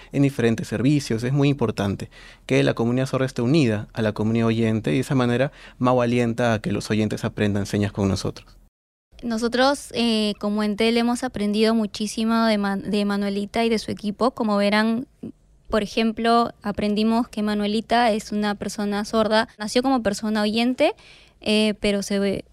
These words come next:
Speaker 2: es una persona sorda desde los catorce años, por eso es que ella puede hablar. Sin embargo, Yanela nació sorda y ella no puede hablar ni lee, eh, eh, ni, a diferencia de, de Manuelita, que ella sabe leer la, los labios.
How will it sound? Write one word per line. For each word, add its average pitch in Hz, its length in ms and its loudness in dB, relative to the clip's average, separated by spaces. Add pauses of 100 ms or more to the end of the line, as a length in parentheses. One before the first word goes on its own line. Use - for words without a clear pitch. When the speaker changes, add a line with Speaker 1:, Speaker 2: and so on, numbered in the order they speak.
(320)
Speaker 2:
es 233 280 0
una 233 140 2
persona 208 340 0
sorda 214 220 2
desde 226 180 2
los 202 100 -2
catorce 208 460 -4
años, 208 400 0
por 196 160 -2
eso 202 180 -4
es 208 120 -6
que 208 140 -4
ella 208 120 0
puede 202 300 -2
hablar. 185 420 0 (400)
Sin 208 180 -4
embargo, 214 380 0
Yanela 202 420 0
nació 202 340 -2
sorda 220 440 2
y 196 140 -2
ella 202 240 0
no 196 140 -2
puede 196 280 -2
hablar 196 420 0 (140)
ni 220 240 -2
lee, 202 420 0
eh, - 260 -6 (100)
eh, - 300 0 (300)
ni, 208 420 -4
a 202 100 -4
diferencia 220 420 0
de, 220 220 2
de 196 180 -6
Manuelita, 196 400 -2
que 208 100 -4
ella 202 140 -4
sabe 202 260 0
leer 185 320 -2
la, 190 400 -2
los 196 200 -6
labios. 214 500 0